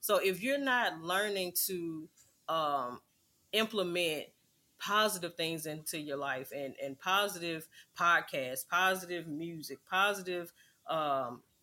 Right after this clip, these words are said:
you know, videos and things like that, motivational videos, then you won't be able to deal with all of the outside stuff that you're, that you, that you have to deal with on a regular basis. Because at the end of the day, it's like,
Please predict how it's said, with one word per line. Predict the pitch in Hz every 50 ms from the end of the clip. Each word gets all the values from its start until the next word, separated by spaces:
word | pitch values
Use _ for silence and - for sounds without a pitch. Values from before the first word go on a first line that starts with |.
| _ _
you | - 233 254
know, | 220 160 147 139 139
videos | 156 - 202 214 208 202 190 185 175 170 165
and | 165 -
things | 226 226 226 208 -
like | 170 165 165 160
that, | 175 151
motivational | 143 165 185 214 196 185 190 185 185 180 - - 170 165 156
videos, | 170 175 170 165 156 147 139 127 123 156 - - - - _ _ _ _
then | 160 175 202 208 196 185 180 165 165 - - _ 175 165
you | 156 202 247 269 269
won't | 247 247 247 233 156 190 180
be | 214 208 185 -
able | 180 196 202 196 185
to | - - 165 160
deal | 147 _ - 190 202 202 190 180 165 165
with | 160 165 - - -
all | 156 175 185 185 175
of | 165
the | - - - -
outside | 139 160 151 170 - - 175 160 147 135 131 -
stuff | - - - 170 156 131 127 - _ _ _ _ _ - _ _ _ 156
that | 165 175 170 165 -
you're, | 165 156
that | 156 151 160 156 175 180 170 175
you, | 180 170 - -
that | 196 208 -
you | 247
have | 233 226 226
to | 226
deal | 208 247 254
with | 254 247
on | 240 240 240
a |
regular | 247 247 240 247 233
basis. | 220 262 320 339 - 233 208
Because | 220 220 247 226 226
at | 233 233 233
the | 208
end | 208 240 233 233
of | 220
the | 214 202
day, | 214 240 262 269
it's | 240 226 220 -
like, | 196 185 175 170 165